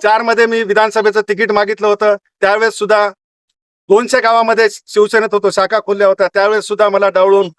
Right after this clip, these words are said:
शेतकरी संघटनेला जागा सोडली. ज्यावेळेस मी जिल्हा परिषद सदस्य आणि महानगरपालिका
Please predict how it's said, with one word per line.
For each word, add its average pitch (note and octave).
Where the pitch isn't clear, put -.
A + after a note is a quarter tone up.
शेतकरी G3+
संघटनेला F#3
जागा D#3+
सोडली. D3
ज्यावेळेस A#3+
मी A#3
जिल्हा G#3
परिषद A3+
सदस्य A3
आणि G#3+
महानगरपालिका G#3+